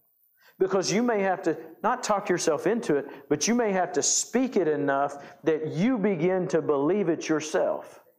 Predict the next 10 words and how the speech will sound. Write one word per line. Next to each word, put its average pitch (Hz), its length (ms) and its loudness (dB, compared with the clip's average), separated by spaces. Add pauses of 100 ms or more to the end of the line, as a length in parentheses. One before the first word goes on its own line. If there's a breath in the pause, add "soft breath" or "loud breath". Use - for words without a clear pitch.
(400 soft breath)
You 226 160 2
may 233 160 0
have 196 240 0
to 160 140 2 (180 loud breath)
stand 220 640 0
and, 165 140 0 (200 loud breath)
and 160 160 2
say, 196 400 2
"I'm 170 160 0
saved." 143 800 -2